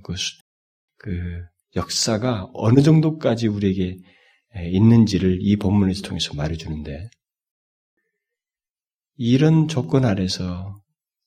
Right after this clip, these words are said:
기도를 하게 될 때 우리가 기도한 것을 하나님께서 들으셨다.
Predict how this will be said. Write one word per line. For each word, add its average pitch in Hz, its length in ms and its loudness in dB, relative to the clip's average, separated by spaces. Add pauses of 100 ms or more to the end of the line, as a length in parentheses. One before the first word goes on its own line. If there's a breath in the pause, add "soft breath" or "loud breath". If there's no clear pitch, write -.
기도를 90 340 -2
하게 98 200 -8
될 82 220 -10
때 80 380 -10 (100)
우리가 95 320 0
기도한 98 440 -4
것을 101 460 -4 (160)
하나님께서 113 600 -4 (460)
들으셨다. 113 680 -2